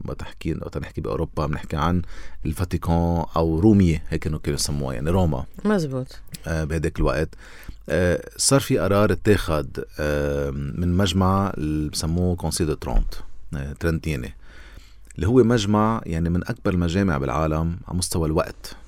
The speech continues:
Speaker 1: يعني، ضاين فوق ال-، ثمان، تسع سنين، وأوقات في ال اثناشر سنة نقاشات.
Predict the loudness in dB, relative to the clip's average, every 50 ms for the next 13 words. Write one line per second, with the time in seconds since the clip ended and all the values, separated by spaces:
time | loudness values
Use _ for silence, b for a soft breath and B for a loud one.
0 | -16 -12 -10 -6 -6 -4 -2 0 2 2 4 2 2 0 0 0 -2 -2 0 -2
1 | -4 -4 -6 -6 -10 -14 -8 -2 -2 -2 0 -2 -2 -4 -2 -2 -2 0 0 2
2 | 2 2 2 0 -2 b b b b b b b b -12 -10 -10 -10 -10 -6 -4
3 | -2 0 2 2 2 0 -2 -2 -2 -2 0 2 0 0 2 0 0 2 2 4
4 | 4 4 4 4 2 0 -2 -2 -2 -2 0 2 2 2 2 0 -4